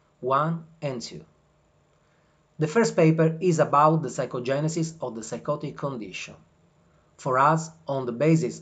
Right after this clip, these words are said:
of the psychotic disorders, there's a set of affective problems. The fragmentation of the cognitive system we can see in every psychotic patient, especially in acute condition, is a consequence,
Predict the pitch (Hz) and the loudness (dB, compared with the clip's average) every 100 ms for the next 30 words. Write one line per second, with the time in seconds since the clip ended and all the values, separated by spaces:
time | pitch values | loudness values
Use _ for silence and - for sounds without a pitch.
0 | - 117 110 - - 135 135 107 95 - | -12 -12 -12 -14 -6 -6 -6 -10 -12 -6
1 | 120 127 135 131 - _ - 139 156 139 | -4 -4 -6 -10 -14 _ -6 0 2 2
2 | 127 190 180 160 - 135 - 170 165 - | -2 0 0 -2 -6 -6 -2 -2 0 -4
3 | - 104 - - 101 - 53 - - - | -10 -14 -10 -4 -4 -6 -18 -20 -20 -20
4 | - _ _ _ _ _ _ _ - - | -20 _ _ _ _ _ _ _ -16 -2
5 | 143 143 139 135 180 165 123 110 - 131 | -2 0 -4 2 2 2 -2 -10 -6 -6
6 | 120 117 - 170 127 110 110 - - 143 | -4 -6 0 0 0 -6 -10 -10 -8 -8
7 | - - 87 - 117 113 113 110 151 120 | -8 -14 -16 -14 -12 -10 -10 -6 -8 -8
8 | - 139 151 117 107 113 - 139 123 113 | -8 -2 -2 -2 -8 -10 -6 -6 -6 -10
9 | - 135 113 101 85 - _ _ _ - | -6 -6 -4 -10 -16 -20 _ _ _ -20
10 | - - 139 131 110 90 - 127 120 127 | -18 -4 -2 -2 -6 -10 -12 -8 -6 -6
11 | - 107 - 107 92 95 107 120 113 - | -8 -14 -12 -12 -12 -12 -10 -10 -10 -14
12 | _ - _ 165 160 160 156 107 - 104 | _ -20 _ -2 0 0 -2 -4 -6 -14
13 | 92 82 - | -14 -18 -20